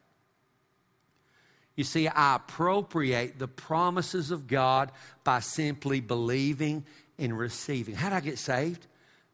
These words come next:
"Jesus, I believe you died on the cross for me.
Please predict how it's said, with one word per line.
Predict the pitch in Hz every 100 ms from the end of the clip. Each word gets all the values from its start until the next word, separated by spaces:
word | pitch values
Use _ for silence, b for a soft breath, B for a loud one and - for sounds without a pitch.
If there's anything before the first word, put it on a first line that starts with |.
| _
"Jesus, | 107 143 170 202 175
I | 151
believe | 143 143 170 143
you | 143
died | 156 160
on | 156
the |
cross | 151 160 156 147
for | -
me. | 147 190 139